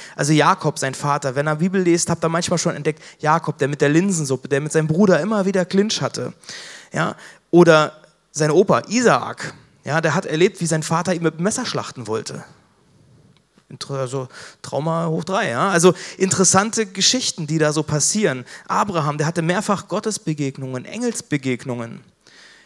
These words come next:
Im hohen Alter hat er diese Kinder noch bekommen. Das sind ja alles die, die Leute, die vor Josef gewesen sind.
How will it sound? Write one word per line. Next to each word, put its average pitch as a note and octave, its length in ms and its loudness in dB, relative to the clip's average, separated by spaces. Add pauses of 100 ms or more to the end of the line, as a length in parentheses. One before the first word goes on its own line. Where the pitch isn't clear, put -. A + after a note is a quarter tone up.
(120)
Im D#3+ 140 0
hohen G#3 240 6
Alter F#3+ 320 0
hat D3+ 120 0
er D#3+ 80 2
diese D#3 200 0
Kinder G3+ 260 -2
noch D3 140 -2
bekommen. D3+ 260 -6
Das G3+ 140 -4
sind A3 140 -4
ja F3+ 100 -4
alles F#3 260 -2
die, F#3 140 -2 (320)
die E3+ 100 -2
Leute, F3+ 260 2
die E3+ 120 -4
vor F#3 240 0
Josef F3 400 2
gewesen E3+ 360 2
sind. A#2+ 240 -4